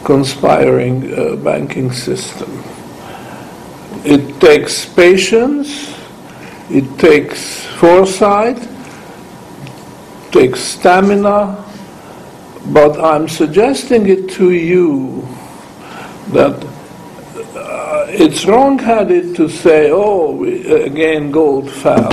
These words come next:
that's terrible." And it's a gift. If the gold price falls, it's a gift. Uh, and I think, uh, I,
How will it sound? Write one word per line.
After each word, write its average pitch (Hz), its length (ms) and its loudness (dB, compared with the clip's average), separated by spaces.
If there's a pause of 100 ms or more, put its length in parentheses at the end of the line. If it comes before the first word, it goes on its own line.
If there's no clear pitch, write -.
(120)
that's - 340 -8
terrible." - 640 -4
And - 120 -10 (680)
it's 185 280 6
a 190 80 4
gift. 277 720 0 (600)
If 190 260 4
the 185 100 4
gold 262 380 2
price 208 400 0
falls, 226 840 2 (540)
it's 180 260 4
a 185 60 8
gift. - 560 0
Uh, 143 600 0
and 151 160 -4
I 156 220 -2
think, 254 540 0
uh, 160 400 2 (760)
I, 160 300 2